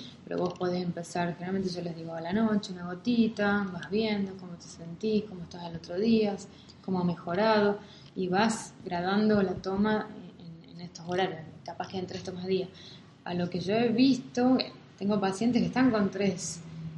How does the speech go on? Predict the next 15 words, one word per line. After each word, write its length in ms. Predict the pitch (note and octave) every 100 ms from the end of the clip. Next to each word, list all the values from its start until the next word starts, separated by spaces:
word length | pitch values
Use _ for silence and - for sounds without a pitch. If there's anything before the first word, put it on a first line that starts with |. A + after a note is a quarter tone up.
| - -
con 120 | E3+ -
tres 240 | - E3 -
tomas, 360 | F3+ F#3+ A3 -
pero 180 | F3+ F3
hay 260 | F3 G3+ -
gente 360 | - E3+ -
que 140 | F#3+ F3+
con 160 | F3+
una 240 | F#3+ G3+ G3
toma 260 | G3+ G3+
a 40 | F#3
la 120 | F3+
noche 340 | G3 G3+ G#3+
está 220 | F3+ -
bien. 360 | F#3 A#3+ G3+